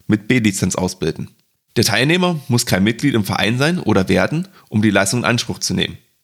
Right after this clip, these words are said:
Du rechnest deine Kurse direkt mit den Trägern, also der Krankenkasse oder der Rentenversicherung ab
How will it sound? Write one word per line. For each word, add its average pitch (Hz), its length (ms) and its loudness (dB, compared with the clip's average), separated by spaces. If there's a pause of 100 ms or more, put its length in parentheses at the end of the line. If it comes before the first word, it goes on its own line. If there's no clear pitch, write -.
(1400)
Du - 80 -4
rechnest 131 340 0
deine 117 160 2
Kurse 131 260 0
direkt 104 380 0
mit 113 100 2
den 98 120 4
Trägern, 135 540 0
also 98 260 0
der 95 120 -2
Krankenkasse 123 1160 -2 (360)
oder 117 200 4
der 120 140 2
Rentenversicherung 98 720 2
ab - 360 -4